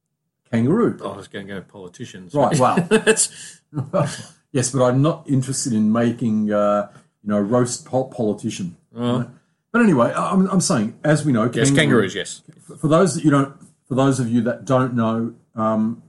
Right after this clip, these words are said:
Speaker 1: that might be listening in other countries, um, Australia is the home of the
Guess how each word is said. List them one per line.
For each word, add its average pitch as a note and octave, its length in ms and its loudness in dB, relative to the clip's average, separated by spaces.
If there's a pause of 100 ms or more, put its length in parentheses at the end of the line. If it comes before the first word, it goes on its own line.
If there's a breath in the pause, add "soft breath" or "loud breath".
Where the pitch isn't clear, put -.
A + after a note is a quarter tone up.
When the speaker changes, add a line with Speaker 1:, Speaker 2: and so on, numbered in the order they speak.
(140)
Speaker 1:
that A#2 200 -6
might A#2 240 -2
be A#2+ 40 -4
listening A2 440 -4
in G#2 80 0
other G#2 180 0
countries, A2 640 -4 (460 soft breath)
um, G#2+ 420 0 (140)
Australia B2+ 520 0
is G#2+ 280 -4
the G#2+ 160 0
home A#2 460 0
of G#2 420 -6
the G2+ 480 -4